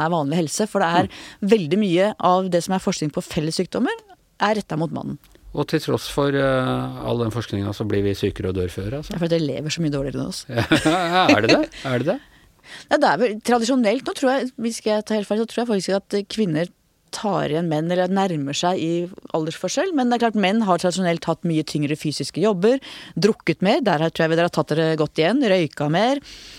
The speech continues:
Speaker 1: menn har
Speaker 2: Ja,
Speaker 1: levd
Speaker 2: der har dere i
Speaker 1: hardere.
Speaker 2: hvert fall tatt oss igjen. Jeg ser ikke menn som røyker lenger, men, øh, men mye damer.
Speaker 1: Ja, vi slutta vel omtrent samtidig, kanskje,
Speaker 2: Ja,
Speaker 1: du.
Speaker 2: ja. Eh, hva, hva tror du,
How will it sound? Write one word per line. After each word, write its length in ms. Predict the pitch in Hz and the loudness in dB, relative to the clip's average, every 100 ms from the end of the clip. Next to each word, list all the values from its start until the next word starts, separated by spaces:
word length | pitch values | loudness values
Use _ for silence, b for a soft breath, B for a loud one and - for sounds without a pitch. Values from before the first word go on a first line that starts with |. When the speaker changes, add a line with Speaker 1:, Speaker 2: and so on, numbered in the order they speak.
| B 185 | B 0
Speaker 1:
menn 260 | 185 185 | 2 4
har 80 | 208 | 2
Speaker 2:
Ja, 140 | 220 - | 4 4
Speaker 1:
levd 80 | |
Speaker 2:
der 80 | 110 | 4
har 80 | 107 | 6
dere 80 | 110 | 6
i 60 | |
Speaker 1:
hardere. 160 | 202 180 - | 6 6 4
Speaker 2:
hvert 80 | 294 | 4
fall 160 | 120 | 2
tatt 200 | - - | 0 -2
oss 120 | 147 170 | 0 2
igjen. 140 | 185 | 2
Jeg 80 | 135 | 0
ser 180 | - 104 | 0 -2
ikke 80 | 107 | 0
menn 160 | 107 98 | 0 0
som 140 | 113 | 0
røyker 160 | 107 95 98 | -2 -2 -2
lenger, 140 | 110 | -2
men, 420 | 135 123 120 113 | 0 0 0 0
øh, 800 | 113 113 113 113 110 110 107 107 | -2 -2 -4 -4 -6 -6 -8 -6
men 340 | 117 113 117 120 | -4 0 2 2
mye 200 | 117 131 | 2 2
damer. 260 | 135 117 165 - _ - - - | 0 -2 -4 -8 _ -20 -12 -6
Speaker 1:
Ja, 80 | 220 | -2
vi 80 | 233 | -2
slutta 240 | 214 - 156 | -2 -2 -4
vel 60 | |
omtrent 260 | 170 151 143 | -2 -4 -4
samtidig, 360 | 135 131 110 139 | -6 -8 -10 -2
kanskje, 80 | 123 | -2
Speaker 2:
Ja, 80 | |
Speaker 1:
du. 180 | 202 165 - - | -2 -4 -10 -4
Speaker 2:
ja. 140 | 123 143 - _ - b b b b b b b - | -2 -2 -4 _ -20 b b b b b b b 0
Eh, 200 | 151 165 | 4 4
hva, 140 | 170 175 180 | 6 4 4
hva 140 | 170 | 2
tror 160 | 175 | 4
du, 80 | 180 | 4